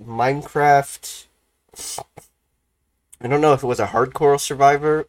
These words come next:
survival, or if it was, like, a mini game where, um, if I lost or if I died, I had to take a shot.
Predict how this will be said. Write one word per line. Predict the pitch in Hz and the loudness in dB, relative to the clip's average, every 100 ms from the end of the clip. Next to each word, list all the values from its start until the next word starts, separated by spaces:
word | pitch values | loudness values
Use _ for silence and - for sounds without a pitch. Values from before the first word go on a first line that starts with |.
| - | -12
survival, | - 127 131 143 156 165 165 _ _ _ _ _ _ - | -12 -2 2 2 2 -2 -4 _ _ _ _ _ _ -2
or | 127 123 | 2 4
if | 120 - | 4 0
it | |
was, | 117 127 | -6 -4
like, | 120 | -4
a | 107 98 95 | -4 -6 -10
mini | 120 131 139 | -8 -4 -4
game | 147 156 156 165 _ _ _ _ _ | -2 -2 -2 -8 _ _ _ _ _
where, | - 135 127 120 | -2 0 2 2
um, | 120 120 107 107 | 0 0 -4 -10
if | 113 127 | -10 -4
I | 120 | -2
lost | 110 123 127 - | 2 2 2 0
or | 117 | -4
if | 107 | -4
I | 101 | -4
died, | 101 101 110 104 | -2 2 2 0
I | |
had | 107 104 | -4 -6
to | |
take | 101 110 101 | -6 -8 -8
a | |
shot. | - - 101 104 | -10 -4 0 0